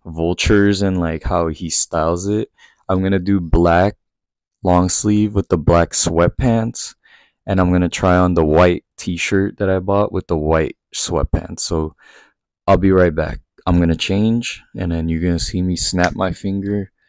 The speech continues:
and then I'm gonna have it on. All right, ready? Three, two, one. Oh, wait, before I snap, this is mid snap. Bro, look at this.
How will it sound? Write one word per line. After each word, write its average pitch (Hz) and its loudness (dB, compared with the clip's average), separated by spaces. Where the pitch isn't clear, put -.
and 90 -2
then 85 -2
I'm 80 -2
gonna 82 -2
have 85 -2
it 80 -2
on. 80 -2
All 73 -4
right, 98 -2
ready? 98 -2
Three, 92 -2
two, 90 -4
one. 90 -2
Oh, 87 6
wait, 87 2
before 101 4
I 92 6
snap, 92 2
this 90 0
is 95 0
mid 87 0
snap. 95 2
Bro, 92 6
look 95 2
at 113 -4
this. - -14